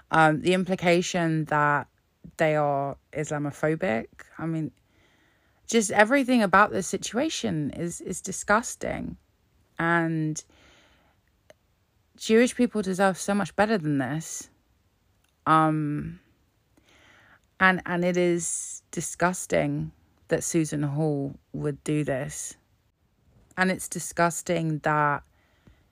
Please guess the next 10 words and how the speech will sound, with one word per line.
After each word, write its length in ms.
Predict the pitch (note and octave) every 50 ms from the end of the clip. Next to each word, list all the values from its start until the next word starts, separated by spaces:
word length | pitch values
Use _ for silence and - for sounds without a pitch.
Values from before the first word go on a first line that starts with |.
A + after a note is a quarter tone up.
| _ _ -
yet 300 | G3+ F#3 E3+ F#3+ G3 G3 -
again, 640 | F#3 E3+ D#3+ - D#3+ D3 C#3+ C#3+ D3 E3 F#3 G#3 A#3 - _ _ _ _ _ -
we 200 | E3 D#3+ F3 F3
have 300 | D#3+ D3 F3 F#3 F3+ E3+
an 120 | F#3+ F#3
incident 540 | E3+ E3+ D#3 - - - D3+ D3+ D#3 E3 -
where 140 | - E3 E3
Susan 440 | - - - F3 E3 E3 D#3+ E3+ E3+
Hall 600 | D3+ C#3+ C#3+ D3+ D3 C#3 C#3 C#3+ D3+ E3+ F#3 - _ - - - - - - - - - - _ _ -
is, 840 | E3+ D#3+ D#3 D#3 D#3 D#3 D3+ D3 D3 F3 - - - - - -